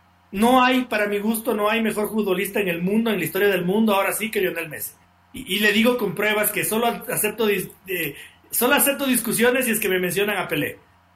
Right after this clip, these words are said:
Eh, largo mejor que Maradona, largo mejor que Cristiano, largo mejor que Johan Cruyff, largo mejor que Zinedine Zidane, largo. Y para mí eso es, eso es lo, lo, lo lindo de este año, ¿no? Que se haya consagrado y erigido una figura tan...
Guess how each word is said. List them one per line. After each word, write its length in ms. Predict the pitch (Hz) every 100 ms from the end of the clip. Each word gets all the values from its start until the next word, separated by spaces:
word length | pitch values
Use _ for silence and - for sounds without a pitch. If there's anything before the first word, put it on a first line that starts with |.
| -
Eh, 300 | - - -
largo 440 | 202 247 285 254 220
mejor 300 | 190 180 180
que 120 | 175
Maradona, 500 | 160 151 147 139 135
largo 480 | 175 214 226 214 196
mejor 240 | 175 190
que 140 | 196
Cristiano, 580 | 170 160 202 208 214 208 - -
largo 400 | - 190 240 226 208
mejor 300 | 165 196 196
que 120 | 185
Johan 280 | 190 180 175
Cruyff, 320 | 196 208 180
largo 340 | 196 220 220
mejor 300 | 202 190 190
que 100 | 190
Zinedine 360 | 180 165 170 185
Zidane, 400 | 180 185 214 208 - - _ _ _ _ _
largo. 800 | 160 214 226 170 151 127 113 - _ _ _ -
Y 200 | 233 240
para 220 | 214 202
mí 140 | 220 233
eso 200 | 226 247
es, 80 |
eso 200 | 226 220
es 60 | 220
lo, 200 | 202 170
lo, 180 | 165 165
lo 120 | 175
lindo 260 | 214 220 185
de 80 |
este 200 | 190 170
año, 220 | 175 175 143
¿no? 180 | 165 - - -
Que 100 | -
se 140 | 180 190
haya 200 | 208 208
consagrado 560 | 196 170 175 190 208
y 100 | 202
erigido 460 | 185 160 - 202 202
una 160 | 190 175
figura 480 | 165 160 196 190
tan... 520 | 190 190 190 180 151